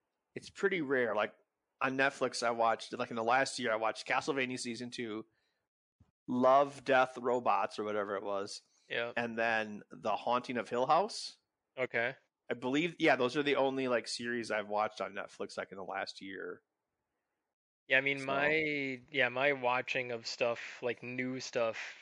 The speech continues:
Speaker 2: has dwindled a lot, 'cause, 'cause, yeah, kinda like what you say, a lot of times you just put something on for, like, background noise, maybe you'll kinda half pay attention to it, and,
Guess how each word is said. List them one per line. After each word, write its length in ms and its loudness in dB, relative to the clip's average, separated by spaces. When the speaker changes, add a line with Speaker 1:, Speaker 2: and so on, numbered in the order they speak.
Speaker 2:
has 240 -12
dwindled 640 -6
a 60 -8
lot, 580 -6
'cause, 640 -16
'cause, 100 -8
yeah, 160 4
kinda 240 0
like 220 -6
what 80 -8
you 200 -8
say, 240 -4
a 60 -2
lot 140 -2
of 60 -14
times 200 -10
you 80 -10
just 160 -10
put 160 -6
something 280 -12
on 220 -10
for, 120 -10
like, 180 -8
background 460 -2
noise, 400 -6
maybe 160 -10
you'll 180 -8
kinda 240 -6
half 320 -4
pay 160 -8
attention 520 -10
to 220 -8
it, 180 -6
and, 240 -14